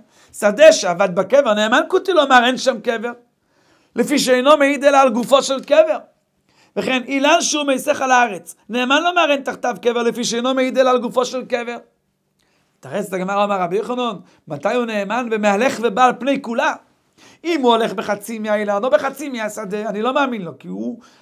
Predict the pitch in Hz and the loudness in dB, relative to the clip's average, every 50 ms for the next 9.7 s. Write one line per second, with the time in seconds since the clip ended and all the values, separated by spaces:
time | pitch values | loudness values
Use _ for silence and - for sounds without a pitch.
0 | _ - 175 208 254 285 294 269 247 247 226 214 208 - 220 214 254 277 269 277 | _ -14 -12 -8 -4 -2 -2 0 0 0 -2 -2 -4 -4 -4 -4 -4 -4 2 2
1 | 277 285 311 302 294 285 285 339 330 - 294 - 277 269 269 285 302 311 294 277 | 2 2 2 0 0 0 0 0 -2 -2 -8 -8 -8 -8 -8 -6 -4 -4 -2 -2
2 | 226 - 269 269 254 233 - 208 220 202 180 - _ _ _ - 196 196 208 226 | -4 -4 -4 -4 -4 -4 -4 -6 -8 -8 -10 -16 _ _ _ -10 -8 -4 -2 -2
3 | 220 214 262 247 220 220 214 - 214 190 165 - _ _ _ _ _ _ _ - | 0 2 2 2 2 -2 -4 -6 -10 -10 -10 -10 _ _ _ _ _ _ _ -20
4 | 139 135 - - 143 127 151 202 190 190 175 165 - - 254 302 320 - - 247 | -18 -16 -16 -14 -12 -12 -10 -10 -10 -8 -10 -10 -6 -6 -2 -2 -2 -2 -2 -8
5 | 220 202 262 254 254 247 240 240 226 214 190 160 135 - _ _ _ _ - _ | -6 -2 -2 -2 -2 -4 -6 -6 -6 -6 -8 -8 -8 -10 _ _ _ _ -20 _
6 | - - 151 175 165 170 175 175 170 185 190 165 151 185 185 185 190 196 196 190 | -18 -14 -10 -8 -4 0 2 2 4 4 4 4 4 0 2 4 4 4 2 2
7 | 185 190 220 233 214 185 196 202 185 175 202 180 175 165 165 - - _ _ _ | 0 -2 -2 -2 -4 -4 -4 -4 -4 -4 -6 -6 -8 -10 -12 -14 -20 _ _ _
8 | _ _ _ _ _ _ 156 180 233 262 254 220 196 190 196 202 190 185 180 185 | _ _ _ _ _ _ -6 -2 0 0 2 0 0 -2 -4 -6 -6 -4 -6 -6
9 | 180 - 202 196 214 226 247 247 240 247 - 220 180 180 | -6 -6 -4 -4 -2 -2 -2 -4 -4 -6 -8 -10 -10 -10